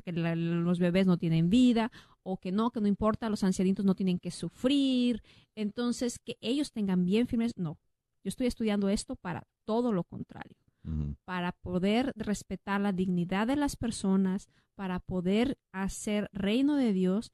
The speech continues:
Speaker 1: y cualquier carrera o cualquier profesión, tiene que ser a lo mejor una carrera universitaria, cualquier profesión que uno desempeñe, que nuestros hijos quieran hacer, mecánicos, que quieran ser,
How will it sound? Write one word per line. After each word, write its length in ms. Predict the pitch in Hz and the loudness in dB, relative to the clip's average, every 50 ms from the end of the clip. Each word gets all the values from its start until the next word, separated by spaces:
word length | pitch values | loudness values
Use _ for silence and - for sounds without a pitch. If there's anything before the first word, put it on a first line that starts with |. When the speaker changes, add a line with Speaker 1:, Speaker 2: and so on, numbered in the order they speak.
| _ _ _ _ - | _ _ _ _ -10
Speaker 1:
y 40 | 226 | -10
cualquier 560 | - _ 240 240 226 214 - - 294 339 370 | -8 _ -4 -4 -4 -4 -4 -2 -2 -2 -2
carrera 520 | - 370 359 330 302 311 320 349 339 262 226 | -2 -4 -2 -2 0 0 0 0 2 0 0
o 60 | 208 | 0
cualquier 440 | - 220 220 - - - 294 330 - | 0 -2 -2 -2 -2 -2 -2 -2 0
profesión, 500 | - - - - 285 - - 285 320 - | 0 0 2 2 0 0 2 0 0 2
tiene 120 | 277 294 | 0 -4
que 80 | - 285 | -4 -4
ser 120 | - 294 | -2 0
a 20 | |
lo 60 | 233 240 | 0 2
mejor 140 | - 262 247 | 2 2 2
una 100 | 254 254 | 2 0
carrera 200 | - 220 220 240 | 0 0 2 2
universitaria, 640 | 233 220 180 185 - - 185 - - 180 190 202 208 | 4 4 2 0 0 -2 -8 -10 -8 -6 -6 -6 -6
cualquier 460 | - - 185 185 - _ - 240 254 | -4 -6 -6 -6 -6 _ -2 -2 -2
profesión 520 | - - 285 - - 240 - - 220 220 226 | -2 -4 -4 -2 -2 -2 0 2 2 2 2
que 100 | - 226 | 2 0
uno 100 | 220 220 | -2 0
desempeñe, 720 | 214 202 - - 185 180 180 - 185 185 196 220 247 285 - _ _ _ _ _ | 0 -2 -2 -2 -4 -4 -4 -2 -2 0 2 2 0 0 -4 _ _ _ _ _
que 80 | - 190 | -2 0
nuestros 360 | 190 - - 196 190 - 240 | 0 0 0 -4 -4 -2 -2
hijos 220 | 240 - 269 - - | -2 -2 -2 -4 -4
quieran 240 | 226 214 214 208 | -2 -2 0 0
hacer, 360 | 185 202 - - 185 190 202 - _ _ _ - _ _ | 0 0 -2 -2 -4 -4 -4 -6 _ _ _ -20 _ _
mecánicos, 1400 | 165 - - - 160 160 170 190 202 208 214 202 - - - 220 208 202 196 196 185 190 190 202 - - - _ _ _ | -20 -20 -10 -6 -2 0 2 4 6 6 6 6 4 2 0 2 4 4 4 4 4 2 2 0 -2 -4 -10 _ _ _
que 120 | _ 190 185 | _ -14 -12
quieran 440 | - - 196 190 185 185 190 185 170 | -6 -2 0 2 4 4 4 2 2
ser, 280 | - - 196 196 185 | 2 2 2 2 2